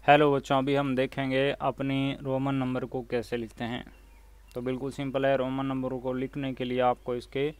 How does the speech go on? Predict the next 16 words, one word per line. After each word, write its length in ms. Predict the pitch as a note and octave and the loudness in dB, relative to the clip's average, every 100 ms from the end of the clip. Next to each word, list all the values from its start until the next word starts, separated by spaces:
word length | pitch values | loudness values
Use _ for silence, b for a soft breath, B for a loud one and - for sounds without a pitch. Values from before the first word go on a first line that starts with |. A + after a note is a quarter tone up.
| b b b b B2 | b b b b -6
मूल 400 | B2+ D#3 D#3+ D#3 | -2 0 2 0
अंक 340 | C#3 C#3 B2 | -2 -4 -4
याद 400 | B2+ C3 C3 B2+ | 2 6 8 6
होने 220 | A#2+ B2 A#2 | 0 -4 -8
चाहिए। 320 | - A2+ - - - - - - - - - - - B B B B2+ | -10 -10 -10 -18 -20 -20 -20 -20 -20 -20 -20 -20 -20 B B B -2
मूल 280 | C3+ D3+ | 2 4
अंक 180 | D3+ D3 | 4 2
कौन 200 | C#3 C#3+ | -2 -2
से 160 | C#3 D3 | 2 2
हैं? 120 | C#3 | 2
देखिए, 400 | C3+ C3 D3 D3 - - - - - C#3+ | 0 0 0 0 -4 -18 -20 -20 -2 2
एक 240 | D#3 D3 | 2 2
को 100 | C#3+ | 2
हम 180 | C3+ C3 | 2 0
लिखते 280 | C3 - C3+ | -4 -4 -4
हैं 280 | C#3 D3+ | -2 -4